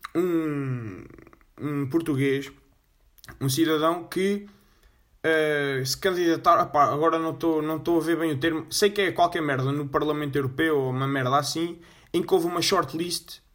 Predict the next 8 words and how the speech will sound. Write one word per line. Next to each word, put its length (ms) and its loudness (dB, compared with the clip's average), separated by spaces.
uma 80 -4
shortlist 640 -2
de 60 -20
candidatos 540 2
portugueses 580 -4
para 180 -4
Portugal, 640 -2
eh, 800 -2